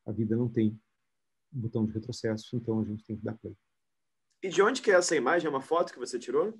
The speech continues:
Speaker 1: É, na realidade, o Nam June teve uma exposição, ele já morreu, né? Mas ele teve uma exposição grande na, na Tate Modern agora, no, em dois mil e dezenove, eu acho. E, e eu, é, e eles fizeram umas, ah, uns,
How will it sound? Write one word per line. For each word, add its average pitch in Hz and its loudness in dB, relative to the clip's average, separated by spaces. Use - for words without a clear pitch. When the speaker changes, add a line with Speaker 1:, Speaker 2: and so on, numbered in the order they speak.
Speaker 1:
É, 269 10
na 214 2
realidade, 226 6
o 233 6
Nam 208 8
June 220 10
teve 214 8
uma 208 8
exposição, 170 6
ele 147 6
já 143 6
morreu, 175 8
né? 139 4
Mas 139 -2
ele 135 0
teve 160 0
uma 165 2
exposição 151 0
grande 135 2
na, 113 0
na 113 -2
Tate 135 0
Modern 117 2
agora, 117 0
no, 104 -2
em 104 -10
dois 110 -4
mil 135 -4
e 165 -6
dezenove, 190 -2
eu 98 -4
acho. - -16
E, 120 4
e 131 0
eu, 127 2
é, 117 0
e 131 0
eles 123 -2
fizeram 139 2
umas, 127 -2
ah, 113 -2
uns, - -8